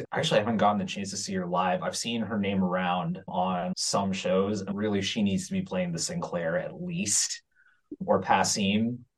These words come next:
but she's absolutely incredible. So I, I put her up there for sure.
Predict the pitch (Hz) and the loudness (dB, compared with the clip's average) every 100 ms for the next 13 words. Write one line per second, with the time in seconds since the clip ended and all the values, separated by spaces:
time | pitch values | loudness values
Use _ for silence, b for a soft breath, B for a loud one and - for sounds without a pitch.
0 | _ 98 95 - 107 104 95 80 - - | _ -4 -2 0 2 2 2 0 -2 -4
1 | _ _ _ _ 202 196 190 185 180 - | _ _ _ _ 4 6 2 0 -2 0
2 | 170 170 - - - - - 180 165 - | -2 -2 -4 -6 -6 -8 -6 -6 -6 -10
3 | _ - 185 190 185 180 170 165 160 160 | _ 0 2 2 0 2 2 2 0 2
4 | 80 80 - - - - 82 87 | 2 2 0 -2 0 0 0 -2